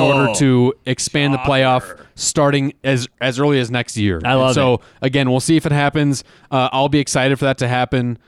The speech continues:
Speaker 1: Um, but, you know,
Speaker 2: Yeah.
Speaker 1: I think expanding the playoff is what pr-, basically everyone wants right now.
Speaker 2: Hundred percent. Go as big as you want. I want sixteen teams.
Speaker 1: Yep, for sure.
Speaker 2: Sixteen.
Speaker 1: Uh, and we got Fox and E S P N. Uh, they're, they're opening their, their T V talks with the Big Twelve,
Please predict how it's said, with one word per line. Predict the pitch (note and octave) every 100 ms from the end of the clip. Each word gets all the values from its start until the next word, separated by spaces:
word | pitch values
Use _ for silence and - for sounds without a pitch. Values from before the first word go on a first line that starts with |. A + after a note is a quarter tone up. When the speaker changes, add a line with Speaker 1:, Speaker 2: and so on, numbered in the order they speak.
| _ -
Speaker 1:
Um, | A#2+ A#2 A2+ G#2+
but, | - B2 - _ _ _ - C3
you | A#2+
know, | G2+ F#2+ G2+ _
Speaker 2:
Yeah. | B2+
Speaker 1:
I | C3
think | D3
expanding | C3 - C3+ B2
the | A#2
playoff | B2 A2+ G#2
is | G2+
what | G2+ -
pr-, | D#3+ -
basically | G#3+ G#3 D#3+
everyone | C3+ A#2+ G#2
wants | F#2+ F2+
right | G#2+ F#2
now. | F2
Speaker 2:
Hundred | E2+ G3+ B2
percent. | A2+ D#3+ F#3+ - -
Go | C3+ F3+
as | D3+
big | D#3+ E3+
as | D3+
you | C#3+
want. | C3+
I | A#2+
want | C#3 -
sixteen | C#3+ - C3+
teams. | C3 B2+ G#2 - - - _
Speaker 1:
Yep, | - B2 - _
for | A2+
sure. | A#2 A#2
Speaker 2:
Sixteen. | G2+ A2+ - G#2+ F#2 - _ -
Speaker 1:
Uh, | B2+ B2 C3
and | C#3+ C#3+ C#3
we |
got | C#3 C#3
Fox | - C3 C3+ -
and | C3
E | C3
S | B2+
P | C3
N. | B2+ B2 C3
Uh, | A#2+ A#2 A2+
they're, | A2+ C3
they're | B2 B2+
opening | C#3 B2+ C3
their, | A#2+ -
their | A#2+ A2+
T | - A#2
V | A2+
talks | A#2+ G#2 -
with | G#2+
the |
Big | G#2 G#2+
Twelve, | A2+ G#2 G2+ G2+